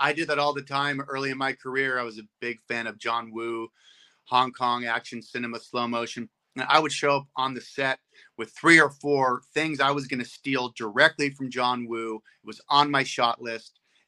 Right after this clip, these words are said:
and I could never do it. I either never got to it, I wasn't able to pull it off, and, but it got me there. It got me, "Hey, I'm,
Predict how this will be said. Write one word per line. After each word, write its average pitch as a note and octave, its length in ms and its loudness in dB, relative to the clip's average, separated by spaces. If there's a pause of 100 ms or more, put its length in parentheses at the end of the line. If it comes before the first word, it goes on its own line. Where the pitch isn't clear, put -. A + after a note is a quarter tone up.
and C#3 100 -2
I D3 80 2
could B2+ 180 -14
never D3 340 -2
do C3+ 240 -2
it. G#2 80 -8 (100)
I A#2+ 40 -6
either B2+ 200 -2
never A2+ 280 -6
got E3+ 280 2
to F3 160 -2
it, E3+ 160 -2
I C#3 60 -6
wasn't C3+ 280 -4
able B2 100 -4
to A2+ 140 -10
pull D3+ 180 0
it D3 80 0
off, D3+ 300 4 (400)
and, C#3 220 -6 (220)
but E3+ 280 6
it D#3 120 -6 (160)
got G3+ 240 6
me F3 140 -2
there. E3 280 4
It B2+ 80 -8
got F3 200 4
me, E3+ 100 -4
"Hey, E3 340 4
I'm, E3 220 0